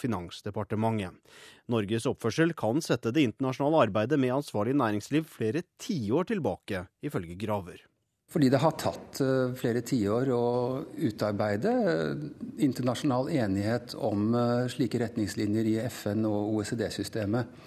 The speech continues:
Speaker 2: eh, hvor man nettopp, eh, forventer fra myndighetenes side at næringsdrivende tar et samfunnsansvar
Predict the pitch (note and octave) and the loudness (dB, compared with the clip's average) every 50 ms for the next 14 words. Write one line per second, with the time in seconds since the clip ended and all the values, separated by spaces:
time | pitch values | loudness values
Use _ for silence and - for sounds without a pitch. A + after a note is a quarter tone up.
0 | - - - - - - - - - D3 B2 B2 B2+ B2 C3 A#2+ B2 B2 B2 C3 | -20 -20 -20 -20 -20 -20 -16 -8 -4 -2 0 2 0 0 2 2 2 4 4 4
1 | C3+ C3 B2 G2+ - - - - G3 G#3+ G3+ - - - - - - - - - | 4 4 4 2 0 -4 -4 -2 -2 -2 -2 -4 -14 -18 -20 -20 -20 -20 -20 -20
2 | - - - - C#3 - - - - D#3 C#3 C3 A2 G#2 G2+ G2+ - - D#3+ C#3+ | -20 -10 -4 -4 -4 -4 -2 -2 0 2 2 2 2 2 0 0 0 0 2 2
3 | C3+ - - A#2+ A2 G#2+ A#2 A#2+ B2 C3 C3 A#2+ G#2 G2+ G#2 G2+ G2 - A#2 A2 | 2 0 -2 0 2 2 2 2 4 4 4 4 2 2 2 0 0 0 0 -2
4 | G#2 - - A#2+ A2+ A2 B2+ F3+ G3+ A3 D#3 B2+ - D#3 C#3 G#2+ F#2+ - - - | 0 0 0 0 0 2 2 2 2 2 2 2 2 2 2 2 -2 -2 -2 -2
5 | G#2+ G2+ F#2+ F#2 G2+ A#2 B2+ B2 - - - - - - - - - - - - | 0 0 2 2 2 0 0 -2 -4 -10 -16 -18 -20 -20 -20 -20 -18 -12 -6 -2
6 | A#2+ G2+ G2+ A2+ B2+ - - D3 A2 F#2 - G2 F#2 - G#2+ F#2+ F#2 - - A#2 | 0 2 2 2 2 2 2 0 0 2 0 0 2 2 0 0 2 2 2 2
7 | B2 | 2